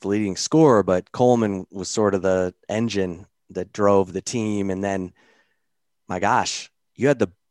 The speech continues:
best, probably the most athletic front court in the country with Jericho Sims, Greg Brown, and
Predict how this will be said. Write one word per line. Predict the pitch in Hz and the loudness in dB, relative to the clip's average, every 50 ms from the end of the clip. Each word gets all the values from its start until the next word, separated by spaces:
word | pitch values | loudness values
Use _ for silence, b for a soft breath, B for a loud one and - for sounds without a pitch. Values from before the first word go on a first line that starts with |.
| _ _ - | _ _ 0
best, | 113 110 120 127 - - - - - _ - | 2 2 4 2 0 -2 -6 -12 -6 _ 0
probably | - 202 214 214 160 | 2 4 6 6 6
the | 135 120 104 107 | 4 2 0 0
most | 113 117 127 135 156 170 - - - | 2 4 6 6 6 4 2 -2 -4
athletic | 117 117 120 110 - 113 113 110 113 113 - | -2 -2 -2 -2 0 2 2 2 2 0 -4
front | - - - 113 113 107 - | -4 0 2 2 2 0 -4
court | - - 107 104 98 92 - - | -4 0 2 2 2 2 0 -2
in | 113 123 127 | -2 0 0
the | 117 - | 0 -2
country | - - 190 202 202 - - - 95 90 | 0 2 4 4 4 4 2 0 0 0
with | 92 92 92 - | 0 -2 -4 0
Jericho | - 117 117 113 104 - 107 101 | 2 2 2 2 2 2 0 0
Sims, | - - - 107 101 101 98 98 - | 0 -2 -2 0 0 0 0 -4 -4
Greg | - - 104 101 98 92 | -2 0 0 0 0 0
Brown, | 95 104 104 104 101 98 98 | 0 0 0 2 0 0 0
and | 98 92 92 90 | -2 -4 -6 -10